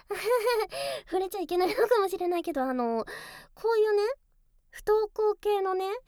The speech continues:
作品でね、私いつもすごく思うんですけど、あの、ダメとかじゃないよ。ダメとかじゃないんだけど、この不登校のね、女の子さ、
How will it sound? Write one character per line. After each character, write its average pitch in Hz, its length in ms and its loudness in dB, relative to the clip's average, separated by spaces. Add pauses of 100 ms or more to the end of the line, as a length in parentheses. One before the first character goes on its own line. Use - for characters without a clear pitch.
(300)
作 311 280 -6
品 294 260 0
で 277 120 0
ね、 302 220 0 (260)
私 - 240 -4
い - 160 -10
つ 392 120 -2
も 294 120 2
す - 160 -8
ご 320 120 -2
く - 200 -10
思 269 180 2
う 302 80 2
ん 254 60 0
で 254 80 -2
す - 80 -14
け 247 100 -8
ど、 233 260 -2 (360)
あ - 60 -2
の、 254 120 -2 (560)
ダ 311 100 0
メ 480 140 8
と - 140 -2
か 240 120 -4
じ 220 100 -6
ゃ - 20 -4
な 262 160 -2
い 208 80 -2
よ。 196 160 -4 (1040)
ダ 294 100 -6
メ 403 120 4
と 427 100 2
か 427 100 2
じ - 120 0
ゃ 453 40 8
な 453 60 6
い 427 80 6
ん - 20 6
だ 392 60 6
け 440 60 6 (400)
ど、 - 40 -6 (440)
こ 370 80 0
の 285 120 -2 (200)
不 - 160 -20
登 523 220 0
校 370 220 0
の 247 100 -2
ね、 233 320 -4
女 349 320 4
の 320 120 0
子 285 140 -8
さ、 254 440 -2